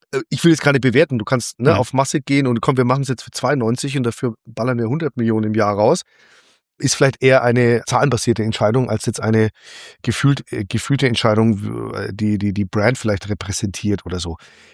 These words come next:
Speaker 1: Deswegen spielt es schon eine Rolle. Der Käufer weiß es, die Käuferin, der Käufer weiß es vielleicht dann nicht. Man spürt natürlich in der,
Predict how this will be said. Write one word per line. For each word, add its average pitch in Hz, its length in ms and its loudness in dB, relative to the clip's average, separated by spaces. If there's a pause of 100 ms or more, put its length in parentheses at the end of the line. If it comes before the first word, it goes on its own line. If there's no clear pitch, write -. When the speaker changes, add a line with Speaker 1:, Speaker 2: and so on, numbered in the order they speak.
(200)
Speaker 1:
Deswegen 127 320 2
spielt 135 260 2
es 110 80 0
schon 160 200 2
eine 185 60 6
Rolle. 110 300 4 (200)
Der 120 120 2
Käufer 120 300 -2 (140)
weiß 120 400 -2
es, - 300 -6
die 117 100 -6
Käuferin, 113 440 -2
der 113 100 0
Käufer 110 280 -2
weiß 127 220 2
es 135 120 -2
vielleicht 113 380 0
dann 107 140 2
nicht. 135 300 2 (420)
Man 120 440 -4
spürt 127 300 -2
natürlich 123 400 0
in 123 120 -2
der, 117 340 4